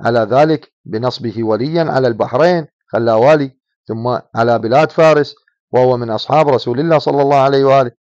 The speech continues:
من أصحاب رسول الله المؤمنين الأجلاء الذي لم يبدلوا ولم ينقلبوا على أعقابهم بعد استشهاد النبي صلى الله عليه وآله.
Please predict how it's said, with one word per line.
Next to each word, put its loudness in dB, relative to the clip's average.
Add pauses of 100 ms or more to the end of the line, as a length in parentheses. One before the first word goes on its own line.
(160)
من -6
أصحاب 0 (1700)
رسول 0
الله 2
المؤمنين -6
الأجلاء 0
الذي -2
لم -2
يبدلوا -2
ولم -4
ينقلبوا -2
على 2
أعقابهم 0
بعد -2
استشهاد -2
النبي -6
صلى -2
الله 0
عليه -2
وآله. 0